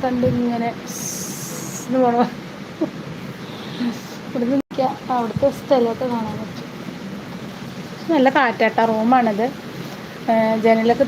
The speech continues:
തുറന്നിട്ടാലേ റൂമിൽ ഫാനിൻ്റെ ആവശ്യമില്ല, നല്ല കാറ്റ് കിട്ടും. ശരിക്കും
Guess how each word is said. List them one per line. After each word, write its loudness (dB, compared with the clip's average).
തുറന്നിട്ടാലേ 4
റൂമിൽ 6
ഫാനിൻ്റെ 4
ആവശ്യമില്ല, 0
നല്ല 0
കാറ്റ് 0
കിട്ടും. -10
ശരിക്കും 4